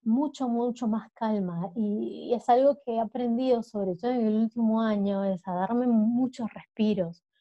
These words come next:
Eh, y he aprendido lo, lo, lo importante que es darme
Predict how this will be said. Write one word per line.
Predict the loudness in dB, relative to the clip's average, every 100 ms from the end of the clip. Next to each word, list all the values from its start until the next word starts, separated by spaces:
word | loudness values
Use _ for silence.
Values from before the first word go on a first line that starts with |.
| _ _ _ _ -8
Eh, | -4 -2 -4 -6 -10 0
y | 4 4
he | 2
aprendido | 0 0 2 2 4 4 4
lo, | 0 -2 -4
lo, | -4 -6 -8 -10 -16 _ _
lo | -4
importante | -2 -2 -4 -4 0 2 0 -2
que | -2
es | -4 -6 -16 -8
darme | -4 -2 0 0 0 -2 -6